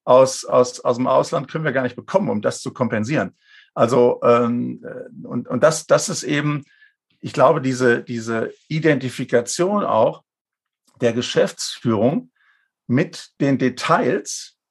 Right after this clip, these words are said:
in dem H-R-Bereich, also mit den Aufgaben, sei es Recruiting, sei es Personalentwicklung und so weiter, der muss viel stärker werden.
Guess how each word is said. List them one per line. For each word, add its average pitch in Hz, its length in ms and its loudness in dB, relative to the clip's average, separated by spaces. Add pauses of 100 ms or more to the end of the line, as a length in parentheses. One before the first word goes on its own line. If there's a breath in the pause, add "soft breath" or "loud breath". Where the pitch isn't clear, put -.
(1040)
in 160 160 0
dem 170 160 0
H-R-Bereich, 123 1120 2
also 113 160 2
mit 127 140 0
den 127 180 -2
Aufgaben, 175 840 2 (480)
sei 135 320 0
es 156 120 -8
Recruiting, 135 460 -4
sei 120 200 2
es - 280 -6
Personalentwicklung 127 800 0
und 101 80 -6
so 107 80 0
weiter, 107 120 -4 (500 soft breath)
der 147 120 4
muss 170 200 0
viel 190 120 -4
stärker 151 460 -2
werden. - 240 -14